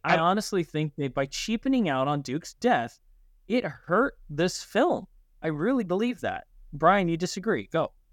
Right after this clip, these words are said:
Speaker 2: Falcon hadn't proved himself to be his successor yet.
Speaker 1: Oh, man.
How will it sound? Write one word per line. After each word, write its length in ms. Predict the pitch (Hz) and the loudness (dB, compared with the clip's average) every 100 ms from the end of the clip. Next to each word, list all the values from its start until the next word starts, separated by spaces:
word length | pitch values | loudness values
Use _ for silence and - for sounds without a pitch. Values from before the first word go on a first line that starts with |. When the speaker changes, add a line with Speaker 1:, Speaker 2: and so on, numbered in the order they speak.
| - - - | -20 -14 4
Speaker 2:
Falcon 400 | 180 190 - 175 | 4 6 2 2
hadn't 400 | 139 156 160 151 - | 4 4 4 0 -2
proved 280 | 156 156 135 | 0 0 -2
himself 440 | 135 - 131 117 | -6 -2 -2 -2
to 100 | 127 | -8
be 220 | 113 120 | -4 -4
his 180 | 113 117 | -4 -10
successor 540 | - - - 104 - 85 | -18 -4 2 2 0 -8
yet. 200 | 69 - _ - - - - | -8 -8 _ -20 -20 -20 -6
Speaker 1:
Oh, 220 | 123 110 82 | 0 0 0
man. 300 | 80 90 57 | -2 -2 -4